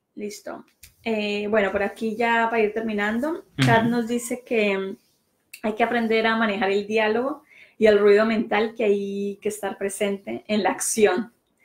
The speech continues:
Speaker 1: Eso aplica para orgasmo y todo lo demás. La mente es muy
Speaker 2: Ujú.
Speaker 1: ruidosa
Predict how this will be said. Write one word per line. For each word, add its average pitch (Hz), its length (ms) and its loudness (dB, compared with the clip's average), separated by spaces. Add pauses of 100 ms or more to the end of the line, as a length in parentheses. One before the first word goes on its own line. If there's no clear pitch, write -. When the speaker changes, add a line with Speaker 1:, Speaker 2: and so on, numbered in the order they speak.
(420)
Speaker 1:
Eso 214 200 2
aplica 220 340 2
para 208 160 2
orgasmo 196 600 -2
y 208 80 -4
todo 196 240 -2
lo 190 120 0
demás. 185 520 -8
La 202 140 -2
mente 196 300 -2
es 208 100 -2
muy 233 180 6
Speaker 2:
Ujú. 214 80 6
Speaker 1:
ruidosa 208 680 0